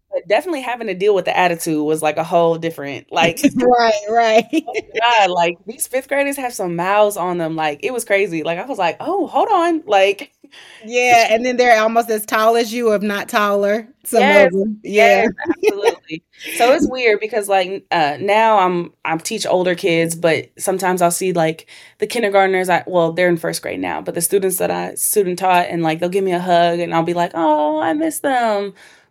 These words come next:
Speaker 1: But then,
Speaker 2: <laughs>
Speaker 1: like, I might work with them for a little bit. Like, over the summer, I worked with preschoolers, um, for just a summer job, and I was kinda like, "Ugh."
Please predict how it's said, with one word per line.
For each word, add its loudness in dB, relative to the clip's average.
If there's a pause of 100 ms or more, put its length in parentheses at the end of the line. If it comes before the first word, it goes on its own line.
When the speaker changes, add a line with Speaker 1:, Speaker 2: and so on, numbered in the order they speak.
(100)
Speaker 1:
But -2
then, 2
Speaker 2:
<laughs> -4
Speaker 1:
like, -12 (160)
I -2
might 4
work 2
with -2
them -2
for -4
a -2
little 2
bit. -2
Like, -4
over 2
the -2
summer, -2
I -2
worked -6
with -8
preschoolers, 0
um, -4
for -4
just -2
a -4
summer 0
job, 2
and -4
I 0
was -4
kinda -2
like, -2
"Ugh." -6